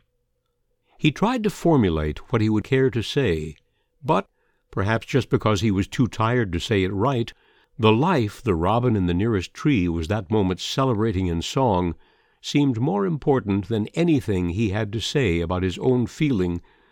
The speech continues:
toward the things men had thought about the human soul. It was ten minutes before closing time,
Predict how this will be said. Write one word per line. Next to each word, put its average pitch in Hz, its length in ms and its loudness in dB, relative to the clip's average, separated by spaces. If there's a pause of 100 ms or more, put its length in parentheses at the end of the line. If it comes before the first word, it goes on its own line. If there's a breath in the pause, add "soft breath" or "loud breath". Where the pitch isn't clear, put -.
(140 soft breath)
toward 98 240 -2
the 92 80 -2
things 117 440 0
men 101 300 0
had 90 240 -4
thought 104 440 -2 (140)
about 101 300 -4
the 120 100 0
human 85 360 0
soul. 82 580 0 (1000 soft breath)
It 156 140 0
was 160 140 2
ten 226 340 0
minutes 98 340 2
before 110 360 0
closing 104 440 2
time, 78 440 0